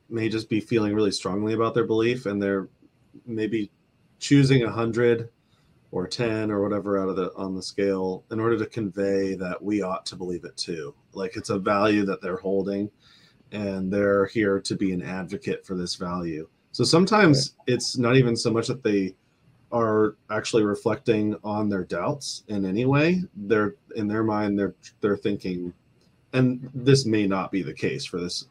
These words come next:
Speaker 1: I L. This is just, in my mind, when I talk to certain people who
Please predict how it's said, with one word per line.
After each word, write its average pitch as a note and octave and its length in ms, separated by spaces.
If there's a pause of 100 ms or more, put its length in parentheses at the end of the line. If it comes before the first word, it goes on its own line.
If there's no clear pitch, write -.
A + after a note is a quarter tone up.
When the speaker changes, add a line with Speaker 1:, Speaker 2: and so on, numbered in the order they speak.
Speaker 1:
I E2+ 220
L. - 440
This - 220 (260)
is - 140
just, - 400 (400)
in A#2+ 160
my C3 200
mind, G#2 360 (320)
when A2 180
I A2 60
talk A#2+ 240
to A2 80
certain G2 300
people G2 420
who G2 360